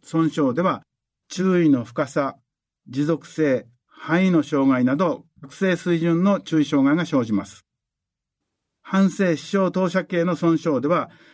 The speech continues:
注意の選択性、集中性、安定性の障害が生じると言われています。脳幹や視床は脳梗塞や脳内出血でよく損傷されますが、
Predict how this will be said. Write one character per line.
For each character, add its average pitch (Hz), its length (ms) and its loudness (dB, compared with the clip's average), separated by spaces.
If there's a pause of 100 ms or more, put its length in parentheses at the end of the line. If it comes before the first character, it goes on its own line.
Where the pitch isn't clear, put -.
(200)
注 185 240 0
意 180 80 2
の 143 120 2
選 156 240 2
択 147 220 -6
性、 139 400 -4 (120)
集 156 300 -2
中 147 200 -2
性、 127 380 -2
安 139 220 0
定 175 200 0
性 180 180 -4
の 185 100 0
障 160 240 2
害 156 100 2
が 165 80 -2
生 143 200 -2
じ 131 80 -2
る 127 40 -14
と 175 80 -4
言 147 100 2
わ 127 80 0
れ 110 60 -4
て 98 100 -6
い 98 40 2
ま 90 120 -2
す。 87 140 -20 (1200)
脳 190 260 4
幹 196 160 0
や 170 140 0
視 165 120 -4
床 156 260 0
は 156 320 0
脳 165 260 2
梗 180 180 0
塞 143 260 -2
や 123 60 2
脳 151 180 6
内 165 200 2
出 143 220 -14
血 127 200 -4
で 156 100 2
よ 143 120 2
く 139 80 -20
損 147 220 2
傷 135 260 -2
さ 139 200 -6
れ 143 80 2
ま 127 120 4
す 113 140 -8
が、 151 260 0